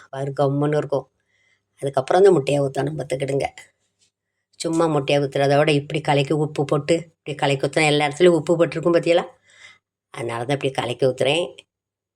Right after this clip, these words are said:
ரொம்ப சுவையாக இருக்கும் பார்த்துக்கிடுங்க. சாயந்தரம் வர்ற, ஸ்கூல் விட்டு வர்ற பிள்ளைங்களுக்கு கூட வயிறு பசியெல்லாம் வந்துச்சுன்னா இந்த மாதிரி கூட செய்து கொடுக்கலாம். குழந்தைங்களுக்கு ஒரு தோசை தின்னுட்டு ஹோம்ஒர்க் செய்கிறதுக்கெலாம் நல்லா ஈஸியாக இருக்கும் பார்த்துக்கிடுங்க.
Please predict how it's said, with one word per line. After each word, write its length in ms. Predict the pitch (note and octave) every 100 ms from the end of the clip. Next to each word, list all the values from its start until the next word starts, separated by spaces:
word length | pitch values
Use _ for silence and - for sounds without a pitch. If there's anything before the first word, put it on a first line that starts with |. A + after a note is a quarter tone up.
| _ _ _ _ _ _ _ _ _ _ _ _ _ _ _ _ _ _ _ C#3
ரொம்ப 260 | C3+ D3 D3
சுவையாக 360 | D3 C3+ C#3 C3+
இருக்கும் 240 | - C#3
பார்த்துக்கிடுங்க. 480 | C3+ C3+ C#3 C3+ C3 - - - _ _ _ _ _ _ _ _ _ _ _
சாயந்தரம் 500 | - D3 B2+ C3 C3+ B2+
வர்ற, 200 | C#3 C#3+
ஸ்கூல் 240 | - D#3+ D3+
விட்டு 140 | D3 D3+
வர்ற 220 | C#3 D3 D3
பிள்ளைங்களுக்கு 420 | D3 D3+ C#3+ C3+ C#3+
கூட 120 | D#3
வயிறு 200 | C#3+ C#3+ C3+
பசியெல்லாம் 300 | B2+ D3+ D3+
வந்துச்சுன்னா 300 | C#3 E3+ F3
இந்த 120 | B2+ A#2+
மாதிரி 180 | B2+ C#3
கூட 160 | C#3 D#3
செய்து 240 | C#3+ C#3 C#3+ C#3
கொடுக்கலாம். 360 | C3 C3+ C#3 C3
குழந்தைங்களுக்கு 460 | B2+ B2+ C3 C#3
ஒரு 100 | C#3 C#3
தோசை 260 | C#3 C#3 C#3+
தின்னுட்டு 320 | D3 D3 C#3+ F#3 - - - - _ -
ஹோம்ஒர்க் 340 | C#3 C#3+ C#3+ C3+
செய்கிறதுக்கெலாம் 440 | C3+ C3+ D3+ D3
நல்லா 180 | C3 C3 C#3
ஈஸியாக 260 | C3+ C#3 C3+
இருக்கும் 240 | C3+ C3
பார்த்துக்கிடுங்க. 460 | C3 B2 B2+ C3